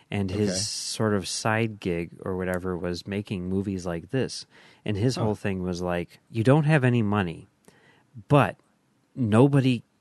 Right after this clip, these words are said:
Speaker 1: cares what you're doing since they're not giving you any money.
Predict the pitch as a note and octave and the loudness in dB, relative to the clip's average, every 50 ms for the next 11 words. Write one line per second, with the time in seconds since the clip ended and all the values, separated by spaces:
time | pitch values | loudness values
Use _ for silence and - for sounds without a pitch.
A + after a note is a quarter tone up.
0 | _ - - - - - B2+ C3 B2+ G#2+ F#2 E2+ E2 - - - G2 G#2+ A2 G#2 | _ -16 -14 -14 -6 -4 -2 0 0 0 0 -2 -4 -8 -10 -8 -4 -4 -2 -2
1 | - - G#2+ F2+ F2+ F#2+ A2 A#2 A2 F#2 E2 E2 D#2+ E2 E2 - _ _ _ _ | -2 -4 -4 -4 -2 -2 0 0 0 0 -4 -6 -8 -12 -16 -18 _ _ _ _
2 | _ - - - - D3+ D3 A#2 F#2+ - - - - - - - _ - - G#2 | _ -6 -4 -2 0 0 0 0 -2 -4 -8 -8 -10 -12 -18 -20 _ -4 0 2
3 | G#2 G#2+ G#2+ G#2+ G#2 F#2 - A2+ G#2+ G#2+ G2+ G2+ G2 G2 G2 G2 F#2+ F#2 G#2 C#3 | 2 4 2 2 2 0 -2 -2 -2 0 0 0 0 -2 -2 -2 -2 -2 0 -2
4 | C#3+ G#2+ E2+ - - _ | -2 -2 -6 -10 -16 _